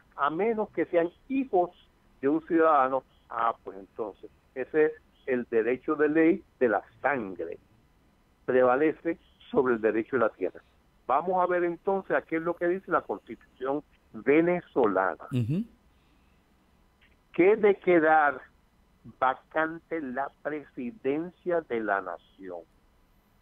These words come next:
Speaker 1: el presidente de la Asamblea Nacional se convierte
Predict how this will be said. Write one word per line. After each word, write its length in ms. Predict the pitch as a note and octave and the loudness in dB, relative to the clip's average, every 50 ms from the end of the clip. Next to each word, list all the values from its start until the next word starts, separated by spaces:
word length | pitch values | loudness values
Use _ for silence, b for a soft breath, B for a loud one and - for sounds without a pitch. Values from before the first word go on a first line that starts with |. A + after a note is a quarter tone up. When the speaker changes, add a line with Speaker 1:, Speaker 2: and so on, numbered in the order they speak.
| _ _ _ _ _ _ _ _ _ _ _ _ _ _ _ _ _ _ _ _ _ _ _ _ _ _ _ _ _ _ _ _ _ _ _ _ _ _ _ _ _ _ _ _ _ _ _ _ _ _ _ _ _ _ _ _ _ _ _ _ _ _ _ _ _ _ | _ _ _ _ _ _ _ _ _ _ _ _ _ _ _ _ _ _ _ _ _ _ _ _ _ _ _ _ _ _ _ _ _ _ _ _ _ _ _ _ _ _ _ _ _ _ _ _ _ _ _ _ _ _ _ _ _ _ _ _ _ _ _ _ _ _
Speaker 1:
el 200 | - D3 D#3 D#3 | 2 2 2 2
presidente 1040 | - _ - D3+ D#3 C#3+ - - D#3 C#3+ C3 D3+ D#3+ E3 F3 F#3 E3+ _ - E3 D#3+ | 2 _ -4 -2 -2 -4 -4 -6 -8 -4 -2 -2 -2 -2 -2 -6 -8 _ -4 -2 -2
de 140 | D#3 D3 | 0 0
la 120 | C#3+ C3+ C3 | 0 0 0
Asamblea 1040 | - - C3 A#2 - - - B2 A2 G#2+ G#2 G2 G#2 A2+ B2+ C#3 D3 D#3 D#3 D3+ - _ _ _ _ _ _ _ | 0 -2 -4 -4 -4 -4 -4 -2 -2 -2 -4 -8 -6 -4 -2 0 0 0 -2 -4 -6 _ _ _ _ _ _ _
Nacional 880 | A2+ G#2+ G#2+ A#2+ C#3+ D3 - - - B2+ A#2 G#2 F#2+ G2 G2 F#2+ E2+ D#2 - - - _ _ _ _ _ _ _ _ _ _ _ _ _ _ _ _ _ _ _ _ _ _ _ _ _ _ _ _ _ _ - | -12 -6 -4 -4 -4 -4 -6 -6 -4 -2 -2 -2 -2 -2 -2 -2 -2 -4 -6 -12 -16 _ _ _ _ _ _ _ _ _ _ _ _ _ _ _ _ _ _ _ _ _ _ _ _ _ _ _ _ _ _ 0
se 160 | - E3+ F3 | 2 2 2
convierte 880 | - - F#3 E3+ E3 D3+ D3+ D3+ D3 C#3 C3 - _ - B2 A#2+ B2 - | 2 2 2 2 4 4 4 6 4 4 2 -2 _ -4 -2 -2 -2 -4